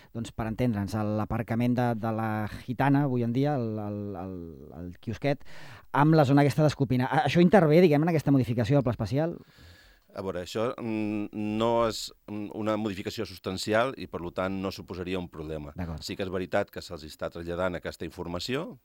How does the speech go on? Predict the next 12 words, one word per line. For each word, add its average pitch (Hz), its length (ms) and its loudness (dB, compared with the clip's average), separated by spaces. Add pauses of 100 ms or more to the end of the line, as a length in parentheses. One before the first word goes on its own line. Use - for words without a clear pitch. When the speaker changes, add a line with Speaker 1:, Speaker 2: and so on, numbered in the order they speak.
(140)
Speaker 2:
per, 82 140 -10
em, 78 480 -8
diguem, 78 260 -8
afegir 82 360 -10
aquest, - 180 -10 (100)
mm, 82 360 -12 (120)
aquesta, - 380 -14
eh, 82 320 -8 (720)
via 82 200 -8
cicloturística 87 720 -10
per 78 180 -8
a, 80 160 -8